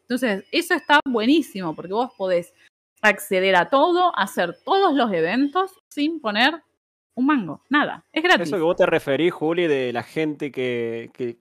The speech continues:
Speaker 2: tiene todo, como dice Wally, que van en la cinta full, es lo que en la comunidad le llaman las ballenas.
Speaker 1: <laughs>
Speaker 2: ¿Por
Speaker 1: Las
Speaker 2: qué?
Speaker 1: ballenas.
Speaker 2: Porque,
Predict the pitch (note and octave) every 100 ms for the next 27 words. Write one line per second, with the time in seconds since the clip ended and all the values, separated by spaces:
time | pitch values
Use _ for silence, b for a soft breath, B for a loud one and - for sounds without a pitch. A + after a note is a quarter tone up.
0 | _ - D3 C#3+ C#3 D3+ C3 B2 B2+ C3
1 | C#3 C3 B2+ A#2 B2 C3 B2+ A#2 C#3+ C#3
2 | C3 A#2+ C#3 F3 - D3+ D3+ D3 C#3 B2+
3 | C3+ C3 D3 E3+ C#3+ C#3+ D#3 C#3+ A#2+ A#2+
4 | A#2 C#3 F3 C#3 C#3+ E3+ G3 F3+ D#3+ F#3+
5 | D3+ G#3 G#3+ D#3+ D#3 D#3+ C#3+